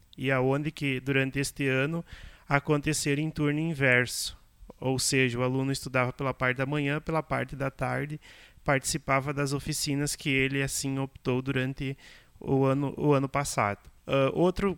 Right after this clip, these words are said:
programa que a escola of-, ofertou esse ano foi em parceria ao Instituto Federal Farroupilha de Santo Augusto,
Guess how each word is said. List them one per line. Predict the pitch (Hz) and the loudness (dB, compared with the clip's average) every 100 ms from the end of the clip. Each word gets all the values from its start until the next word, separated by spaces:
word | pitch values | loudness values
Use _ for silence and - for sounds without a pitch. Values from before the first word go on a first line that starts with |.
| - | 2
programa | 147 123 135 147 123 110 - _ _ | 2 4 2 0 -2 -6 -10 _ _
que | 127 | -2
a | |
escola | 117 - - 131 127 | -2 -4 -2 0 0
of-, | 117 - | -2 -8
ofertou | - 120 135 123 127 | -8 -2 0 0 0
esse | 123 - 117 | -2 -2 0
ano | 131 139 117 | 0 0 -2
foi | 135 | -2
em | 135 | 0
parceria | 139 139 - 139 147 | 2 2 2 0 2
ao | |
Instituto | 156 - 156 151 - | 2 0 -2 -6 -2
Federal | 151 143 131 135 | 0 2 2 0
Farroupilha | - 147 143 147 - 139 147 | 2 2 2 0 0 0 -2
de | 147 | -4
Santo | - 147 147 | -4 -2 0
Augusto, | 165 160 131 123 - - | 0 0 0 0 -2 -10